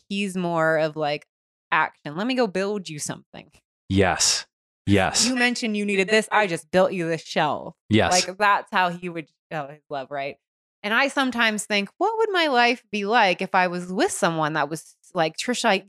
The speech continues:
Speaker 1: this is so amazing. Oh my God, the work you're doing in the world. That's so great that you did that.'"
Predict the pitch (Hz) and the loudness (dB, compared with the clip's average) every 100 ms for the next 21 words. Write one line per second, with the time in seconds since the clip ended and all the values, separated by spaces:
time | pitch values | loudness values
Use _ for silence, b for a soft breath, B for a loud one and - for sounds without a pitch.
0 | - 220 214 - 233 220 214 226 208 196 | -12 -10 -10 -4 -4 -2 -2 -2 -2 0
1 | 190 196 185 _ - 220 214 220 208 208 | 2 2 -2 _ -2 -2 -2 -6 -4 -2
2 | 202 190 196 190 196 202 - 214 202 202 | -2 2 4 4 2 -2 -2 -2 0 -2
3 | - 190 180 196 175 160 147 | -2 -6 -4 -6 -2 0 0